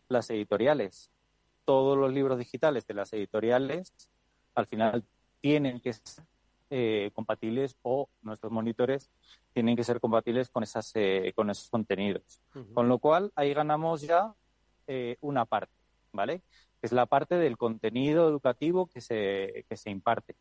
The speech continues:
Speaker 1: Luego, por otra parte, el tema de la nube. Podemos estar, pueden estar conectadas a la nube, con lo cual podemos rescatar también más contenido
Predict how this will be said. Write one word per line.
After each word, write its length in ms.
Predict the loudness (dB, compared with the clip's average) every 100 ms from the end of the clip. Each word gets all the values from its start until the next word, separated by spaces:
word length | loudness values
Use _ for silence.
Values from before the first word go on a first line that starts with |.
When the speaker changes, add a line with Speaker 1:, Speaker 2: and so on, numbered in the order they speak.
| _ _ _ 0
Speaker 1:
Luego, 240 | 2 4
por 120 | 2
otra 140 | 2 2
parte, 300 | 0 0 0
el 80 | 0
tema 160 | 2
de 60 | 2
la 80 | 2
nube. 240 | 0 -6 _ _ _ _ -2
Podemos 300 | 0 2 0
estar, 200 | -2 -4 _
pueden 180 | -4 -4
estar 200 | -2 -4
conectadas 480 | -4 -4 0 0 0
a 40 |
la 100 | -2
nube, 280 | -2 -4 -6 -10 _ _ _ -10
con 120 | -8
lo 80 | -2
cual 180 | -2
podemos 300 | -2 -6 -8
rescatar 340 | -8 -4 -2 0
también 260 | -2 -6
más 240 | -6 -6 -6
contenido 600 | -6 -2 0 0 0